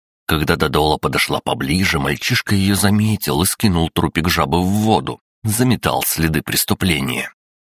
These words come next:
Однако она не собиралась его ругать, ей всего лишь понравились его белые, выгоревшие на солнце волосы. Она хотела такие же. Да, этот день как нельзя лучше подходил для того, чтобы превратиться в очаровательного ребёнка.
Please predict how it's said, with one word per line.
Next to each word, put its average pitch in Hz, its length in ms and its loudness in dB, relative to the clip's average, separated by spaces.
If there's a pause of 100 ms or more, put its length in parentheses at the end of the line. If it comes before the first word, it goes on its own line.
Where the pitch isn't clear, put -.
(200)
Однако 98 500 2
она 98 160 4
не 104 100 2
собиралась 76 680 0
его 69 200 0
ругать, 67 680 -2
ей 101 240 0
всего 78 320 0
лишь 104 260 0
понравились 90 680 0
его 76 200 2
белые, 78 500 2
выгоревшие 78 680 0
на 67 100 -2
солнце 69 500 -2
волосы. 76 640 -2 (320)
Она 71 240 0
хотела 73 520 0
такие 62 520 -6
же. - 160 -2 (560)
Да, 73 260 2
этот 85 440 -2
день 101 320 0
как - 260 -2
нельзя 82 360 2
лучше 80 440 0
подходил 73 560 -2
для 71 280 -2
того, - 340 -2
чтобы 82 320 0
превратиться 78 760 -2
в 71 60 -4
очаровательного 71 960 -2
ребёнка. 69 800 -4